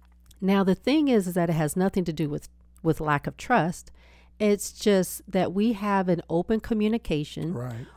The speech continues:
Speaker 1: where if I wanted to access his cell phone, I could.
Speaker 2: Yes.
Speaker 1: Um, and most of the time I don't. But if I wanted to, it's accessible.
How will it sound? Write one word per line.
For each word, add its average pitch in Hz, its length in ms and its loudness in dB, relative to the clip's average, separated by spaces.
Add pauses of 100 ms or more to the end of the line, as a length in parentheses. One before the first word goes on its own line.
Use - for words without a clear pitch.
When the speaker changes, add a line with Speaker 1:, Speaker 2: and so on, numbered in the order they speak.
Speaker 1:
where 175 480 4 (140)
if 190 320 2
I 156 480 -2
wanted 160 880 0 (280)
to - 220 -4
access 156 500 -2
his 143 140 -4
cell 135 300 -4
phone, 135 480 -8 (260)
I 135 100 -6
could. - 680 -2 (180)
Speaker 2:
Yes. 113 600 -12
Speaker 1:
Um, 165 420 0 (100)
and 214 200 2
most 302 260 2
of 214 60 0
the 196 60 -2
time 190 320 0
I 156 60 2
don't. 139 280 -2 (460)
But 208 360 2
if 185 220 2
I 135 100 2
wanted 180 440 0
to, 202 540 2 (340)
it's 175 200 0
accessible. 151 840 -2